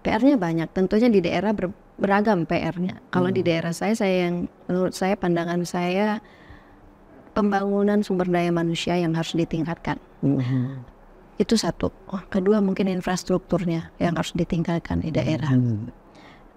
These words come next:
Speaker 1: Selaras dengan program Paslon kosong dua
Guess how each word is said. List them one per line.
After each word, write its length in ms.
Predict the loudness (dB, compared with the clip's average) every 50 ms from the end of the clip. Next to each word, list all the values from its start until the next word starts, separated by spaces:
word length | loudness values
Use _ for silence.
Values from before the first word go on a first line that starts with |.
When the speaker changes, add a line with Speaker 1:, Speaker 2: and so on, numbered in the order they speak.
| -20 -20 -20 -12
Speaker 1:
Selaras 500 | -8 -2 0 2 4 4 2 2 0 0
dengan 380 | 0 2 2 2 4 2 2 2 -2 -8 -20 -20 -20 -20
program 400 | -2 0 0 2 2 2 2 0
Paslon 400 | 2 0 0 -2 0 0 0 0
kosong 400 | 0 -4 -8 -6 -6 -4 -4 0
dua 160 | 0 0 0